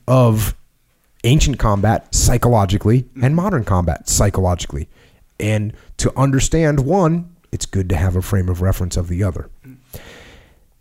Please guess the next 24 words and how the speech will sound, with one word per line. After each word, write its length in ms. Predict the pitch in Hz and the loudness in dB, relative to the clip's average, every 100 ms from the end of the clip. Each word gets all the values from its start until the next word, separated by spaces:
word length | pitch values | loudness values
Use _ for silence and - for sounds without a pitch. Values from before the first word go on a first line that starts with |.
| _ _ _ _ _ - 110 | _ _ _ _ _ -6 2
Back 180 | 110 - | 2 4
to 60 | |
the 80 | 101 | 2
book. 280 | 98 92 - - | 2 0 -4 0
In 100 | 123 | 2
ancient 360 | 131 165 202 | 4 4 0
combat, 560 | - 131 117 113 104 - | 0 2 4 2 2 -6
there 200 | - 101 | -6 0
was 180 | 107 104 | 2 0
danger 560 | 98 101 113 101 110 - - | 0 -2 0 2 0 0 0
only 260 | 120 117 | 2 4
at 140 | 113 - | 2 0
close 260 | 104 95 | 0 0
quarters. 520 | - 92 82 - - - - _ _ _ _ _ - | 0 -2 -2 -6 -8 -10 -20 _ _ _ _ _ -6
If 120 | 90 | -4
the 100 | - | -2
troops 340 | - - 135 - | -2 2 2 2
had 140 | 127 | 2
enough 320 | 107 107 107 | 2 2 0
morale 580 | 90 95 135 151 143 147 _ _ _ - _ _ _ _ _ _ - | 0 2 4 4 2 0 _ _ _ -20 _ _ _ _ _ _ -2
to 100 | 107 | 0
meet 360 | 101 131 139 | 2 2 0
the 200 | - 107 - | -2 -2 0
enemy 440 | 139 123 107 104 | 0 0 0 -2